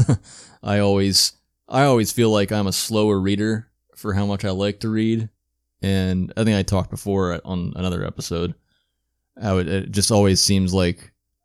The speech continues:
no matter what, I get stuck on, uh,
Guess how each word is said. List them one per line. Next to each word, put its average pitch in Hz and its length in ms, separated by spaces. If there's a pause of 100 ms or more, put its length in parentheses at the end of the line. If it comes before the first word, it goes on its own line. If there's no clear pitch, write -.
(120)
no 110 160
matter 101 320
what, 92 380 (240)
I 95 160
get 92 200
stuck 107 380
on, 87 400 (320)
uh, 82 340